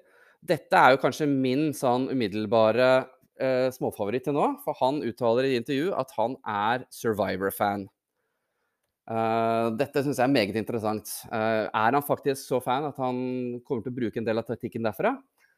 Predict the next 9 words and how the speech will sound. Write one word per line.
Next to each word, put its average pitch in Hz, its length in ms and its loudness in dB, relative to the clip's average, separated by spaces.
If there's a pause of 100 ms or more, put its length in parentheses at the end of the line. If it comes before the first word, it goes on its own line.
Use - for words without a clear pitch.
(440)
Jeg 117 240 6
gleder 117 160 6
meg 117 160 4
veldig 107 320 4
til 123 80 0
å - 40 -6
følge 101 280 4
Andreas 101 480 2
utover. 101 460 -2